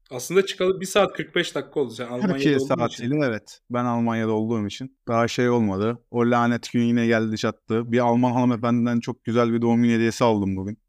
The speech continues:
Speaker 1: İltifat
Speaker 2: Ee,
Speaker 1: edildi sana.
Speaker 2: bana, bana
Speaker 1: Mutlu
Speaker 2: bir
Speaker 1: mu oldun?
Speaker 2: Alman milf olarak dilendirdiğimiz bir hanımefendiden, "Hmm, such an attractive guy" tarzı, e, Leopold Strasse'lara da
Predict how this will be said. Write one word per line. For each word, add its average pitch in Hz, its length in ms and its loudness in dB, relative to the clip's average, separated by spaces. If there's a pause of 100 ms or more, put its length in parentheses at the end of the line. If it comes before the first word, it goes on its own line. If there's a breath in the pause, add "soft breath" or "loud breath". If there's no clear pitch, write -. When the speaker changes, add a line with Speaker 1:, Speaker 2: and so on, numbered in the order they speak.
(140)
Speaker 1:
İltifat 131 440 -6
Speaker 2:
Ee, 123 40 0
Speaker 1:
edildi 113 260 -6
sana. 107 400 -14
Speaker 2:
bana, 120 360 2
bana 117 160 2
Speaker 1:
Mutlu 117 140 0
Speaker 2:
bir 123 80 4
Speaker 1:
mu - 60 -2
oldun? 120 220 4
Speaker 2:
Alman 127 220 0 (180)
milf 143 420 2
olarak 117 420 0
dilendirdiğimiz 113 840 2
bir 113 60 0
hanımefendiden, 113 760 0 (220)
"Hmm, 143 380 2
such 131 400 -2
an 139 60 2
attractive 135 640 0 (120)
guy" 120 300 2 (220)
tarzı, 113 480 0 (140)
e, 98 40 -6
Leopold 120 640 2
Strasse'lara 117 680 -2
da 139 200 -6